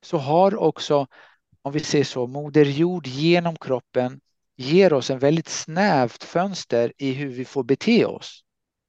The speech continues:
Jag jobbar väldigt många med utmattningar, M E, autoimmuna sjukdomar, och gör, sköter man sig inte, ja, men då får man bakslag.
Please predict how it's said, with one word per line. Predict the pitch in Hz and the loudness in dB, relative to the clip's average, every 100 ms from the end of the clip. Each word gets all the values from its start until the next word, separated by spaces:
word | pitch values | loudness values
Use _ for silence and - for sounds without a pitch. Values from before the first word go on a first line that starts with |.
| _ _ _ - | _ _ _ -4
Jag | 147 | 2
jobbar | 151 143 | 4 2
väldigt | 139 147 143 135 | 2 0 0 -2
många | 143 139 127 | -6 -8 -8
med | 131 | -6
utmattningar, | 147 127 131 120 - - 127 123 - | -6 -6 -6 -6 -8 -10 -4 -2 0
M | 139 131 120 | -2 -2 -4
E, | 120 117 | 0 0
autoimmuna | - 127 135 131 123 123 | 0 -4 -6 -10 -6 -4
sjukdomar, | - 131 - 123 123 120 | -2 -2 -2 -8 -4 -2
och | 131 131 | -2 2
gör, | 143 196 - | 2 0 -6
sköter | - 170 233 294 | 0 0 0 -2
man | 254 | -2
sig | 175 143 | -2 -2
inte, | 123 110 127 131 - - - | -2 -2 -2 -2 -6 -20 -12
ja, | 139 | -10
men | 156 | -8
då | 160 | -6
får | 220 | -2
man | 175 | 0
bakslag. | 156 147 - 208 160 - - | 4 2 2 2 2 2 -4